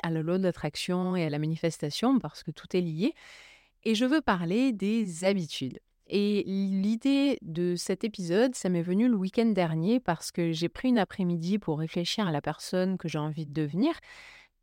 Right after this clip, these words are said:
Et je me suis demandé, la version de moi que je veux être dans six mois, dans un an, quelles habitudes a-t-elle ?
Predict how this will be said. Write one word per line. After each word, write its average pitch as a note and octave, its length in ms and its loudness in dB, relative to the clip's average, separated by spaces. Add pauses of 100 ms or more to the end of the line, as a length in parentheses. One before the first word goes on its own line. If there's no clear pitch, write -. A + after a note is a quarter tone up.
Et G#3+ 80 2
je G#3+ 100 2
me A3+ 100 4
suis C4 280 -2
demandé, A#3+ 840 2 (340)
la G#3 140 2
version A#3+ 380 0
de A3+ 40 2
moi A#3 360 2
que F#3+ 160 -2
je E3 120 -4
veux F3 200 0
être F#3+ 480 0
dans D#3+ 240 -2
six - 260 -4
mois, G3 480 0
dans E3 400 -2
un E3 180 0
an, D#4 180 2 (840)
quelles B3+ 280 4
habitudes C#4 440 4
a-t-elle ? E3 380 0